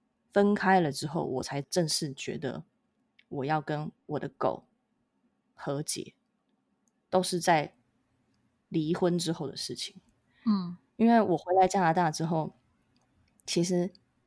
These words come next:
Speaker 1: 我经历了一段就是自己找工作，自己要生活，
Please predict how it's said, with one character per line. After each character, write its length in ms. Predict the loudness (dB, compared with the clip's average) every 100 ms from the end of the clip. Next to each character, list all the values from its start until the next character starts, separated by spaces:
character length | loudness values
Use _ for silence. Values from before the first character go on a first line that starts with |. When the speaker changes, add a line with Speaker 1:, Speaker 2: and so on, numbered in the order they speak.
| -4
Speaker 1:
我 280 | -4 -4 _
经 320 | 0 2 4 4
历 180 | 2
了 140 | 2 -2
一 80 | 0
段 240 | 0 0
就 120 | -2
是 80 | -6
自 140 | -4
己 120 | -4 -2
找 120 | -2
工 220 | -2 -4
作， 280 | -4 -8 -8 _ _ _ _ _ _ _ _ _ _ _ -4
自 140 | -2
己 140 | 0
要 120 | -2 -2
生 360 | -2 -2 -4
活， 360 | -6 -8 -10